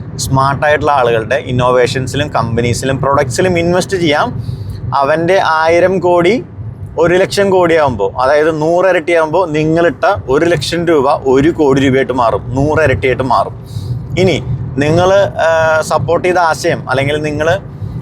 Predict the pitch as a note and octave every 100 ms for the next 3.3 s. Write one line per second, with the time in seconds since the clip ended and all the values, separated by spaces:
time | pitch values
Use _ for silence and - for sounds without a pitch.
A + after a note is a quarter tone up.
0 | - C3 C3 B2 A#2+ A#2+ A#2+ A#2+ A#2+ B2
1 | - - - - - C#3+ D3 D3 D3+ -
2 | F#3 F#3 F3+ F3+ E3 F3 F3 E3 D#3+ E3
3 | E3 G3